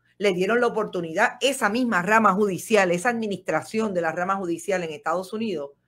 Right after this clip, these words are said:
le dio la oportunidad al juez Fusté de que renunciara, porque lo iban a votar después del caso de hostigamiento. Entonces, me llama la atención que hoy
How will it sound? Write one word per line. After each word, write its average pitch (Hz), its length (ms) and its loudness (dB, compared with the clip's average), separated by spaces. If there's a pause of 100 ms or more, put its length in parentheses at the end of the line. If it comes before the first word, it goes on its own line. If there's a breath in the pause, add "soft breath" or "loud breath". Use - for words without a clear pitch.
(200)
le 156 120 0
dio 139 140 -4
la 180 80 2
oportunidad 190 480 -2
al 185 80 -2
juez 190 160 -2
Fusté 226 320 -2
de 247 100 2
que 247 120 4
renunciara, 175 840 0 (140)
porque 170 260 -2
lo 123 140 -2
iban 147 220 0
a 233 100 4
votar 202 320 0
después 196 260 0
del 170 120 0
caso 165 260 -4
de 151 60 -2
hostigamiento. 147 680 -12 (2500)
Entonces, 233 840 2 (1200)
me 185 200 -4
llama 190 260 2
la 254 80 2
atención 262 520 -2
que 202 160 0
hoy 254 420 4